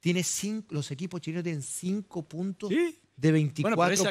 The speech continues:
Speaker 2: comparación es
Speaker 1: posibles.
Speaker 2: válida. Esa
Speaker 1: Tiene
Speaker 2: comparación es
Speaker 1: ve-,
Speaker 2: válida.
Speaker 1: tiene un veintiún por ciento de rendimiento.
Speaker 2: Sí.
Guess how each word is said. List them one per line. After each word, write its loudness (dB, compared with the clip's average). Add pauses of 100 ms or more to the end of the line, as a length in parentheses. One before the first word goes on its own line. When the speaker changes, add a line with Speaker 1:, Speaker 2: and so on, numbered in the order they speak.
Speaker 2:
comparación 4
es 6
Speaker 1:
posibles. 4
Speaker 2:
válida. 0
Esa 2
Speaker 1:
Tiene 4
Speaker 2:
comparación 0
es 0
Speaker 1:
ve-, -2
Speaker 2:
válida. 2
Speaker 1:
tiene 4
un 4
veintiún 4
por -6
ciento 0
de 2
rendimiento. 0 (180)
Speaker 2:
Sí. -6